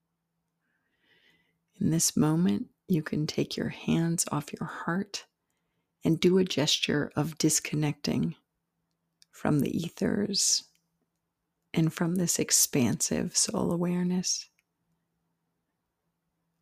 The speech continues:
Some people like to put their fingertips together and then snap them, hands apart,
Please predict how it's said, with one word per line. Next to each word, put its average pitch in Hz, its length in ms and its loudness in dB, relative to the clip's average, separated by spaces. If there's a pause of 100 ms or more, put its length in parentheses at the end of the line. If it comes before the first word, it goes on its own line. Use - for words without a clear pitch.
(720)
Some - 240 -2
people 156 400 4
like 156 300 4
to 151 240 0
put - 300 -6
their 156 140 2
fingertips - 1040 -4 (380)
together 160 600 -2 (920)
and 78 220 -2
then 76 220 -2
snap - 500 -6
them, - 400 -6 (1400)
hands 151 340 -2
apart, - 560 -8